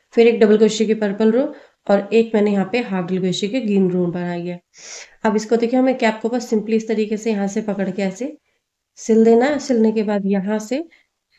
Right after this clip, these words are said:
ऐसे करके सुई से सिल देंगे और धागे को खींच के नॉट लगा के इसको बांध देंगे तो हमारी कान्हा जी की कैप भी बन के रेडी हो जाएगी। चलिए, मैं इसे सिल लेती हूँ, इसके बाद आपको ड्रेस कान्हा जी को पहना के दिखाऊंगी।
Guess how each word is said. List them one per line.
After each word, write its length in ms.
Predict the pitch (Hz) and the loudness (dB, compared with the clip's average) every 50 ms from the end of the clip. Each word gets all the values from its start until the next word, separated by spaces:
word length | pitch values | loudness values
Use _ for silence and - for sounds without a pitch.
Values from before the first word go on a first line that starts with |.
| _ _ _ _ _ _ _ _ - | _ _ _ _ _ _ _ _ -6
ऐसे 240 | 208 196 202 226 220 | -6 -4 -4 -4 -2
करके 360 | 220 202 190 - - 262 311 294 - _ _ _ _ _ _ _ _ _ | -2 -2 -2 -2 -6 -6 -6 -6 -10 _ _ _ _ _ _ _ _ _
सुई 260 | - - 220 214 220 220 | -6 0 4 4 4 4
से 140 | 220 240 226 | 4 0 -2
सिल 200 | 226 220 196 190 | 0 0 0 2
देंगे 340 | 196 190 190 196 254 311 - - _ _ _ _ _ _ _ _ _ _ _ | 2 0 0 0 -2 -6 -8 -14 _ _ _ _ _ _ _ _ _ _ _
और 120 | - 208 190 | -4 -4 -2
धागे 260 | 180 196 196 180 196 196 | 0 -2 0 0 -2 -2
को 100 | 202 202 | -2 -6
खींच 240 | 202 - 208 196 - | -6 -6 -6 -6 -4
के 120 | - 254 | -2 0
नॉट 240 | 240 226 214 196 202 | 0 2 2 0 0
लगा 200 | 196 185 175 185 180 | 0 -2 0 -2 -4
के 140 | 180 254 | -4 -6
इसको 240 | 247 240 - - 240 196 | -8 -8 -6 -6 -6 -4
बांध 260 | 185 190 185 190 190 | -4 -2 -2 0 0
देंगे 180 | 202 214 220 233 | 0 0 -2 -2
तो 100 | 226 240 | -2 -2
हमारी 200 | 214 202 196 196 | -2 -2 -2 -2
कान्हा 220 | 196 185 175 180 | -2 -2 -2 -2
जी 140 | 180 - - | -4 -4 -8
की 140 | 196 - 285 330 - - - - - _ _ _ | -8 -6 -8 -8 -8 -12 -20 -20 -20 _ _ _
कैप 160 | - 226 208 180 | 0 0 0 2
भी 140 | 180 202 | 0 0
बन 140 | 196 196 190 185 | 2 2 0 0
के 140 | 208 226 | 0 0
रेडी 220 | 226 196 180 170 180 | 0 0 -2 -2 -2
हो 80 | 175 175 | -4 -4
जाएगी। 420 | 180 175 180 180 185 196 190 190 _ - - - - - _ _ - | -6 -8 -8 -10 -10 -12 -14 -14 _ -20 -20 -20 -20 -20 _ _ -4
चलिए, 240 | 214 202 196 196 | -2 0 0 2
मैं 140 | 196 202 202 | 2 2 0
इसे 160 | 202 196 226 202 | -2 -4 -8 -10
सिल 200 | - - 226 208 | -6 -6 -4 -2
लेती 300 | 208 214 208 202 208 226 | -2 -2 -2 -2 -2 -2
हूँ, 180 | 226 254 302 311 - _ _ _ _ _ _ _ _ _ _ _ _ _ _ _ _ _ - | -2 -2 -2 -6 -10 _ _ _ _ _ _ _ _ _ _ _ _ _ _ _ _ _ -10
इसके 200 | 214 - - 208 | -8 -4 -2 -2
बाद 160 | 196 185 185 | 0 0 -2
आपको 200 | 180 180 - 214 | -4 -4 -4 -4
ड्रेस 220 | 196 208 196 196 - | -2 -2 -4 -2 -2
कान्हा 220 | 196 175 180 185 | 0 2 2 2
जी 100 | 180 202 | 2 0
को 100 | 196 208 | -2 -2
पहना 260 | 196 196 185 180 180 175 | -4 -4 -4 -4 -4 -4
के 120 | 180 190 | -6 -4
दिखाऊंगी। 500 | 190 196 196 208 202 208 208 214 262 269 | -6 -4 -4 -4 -4 -4 -4 -6 -8 -12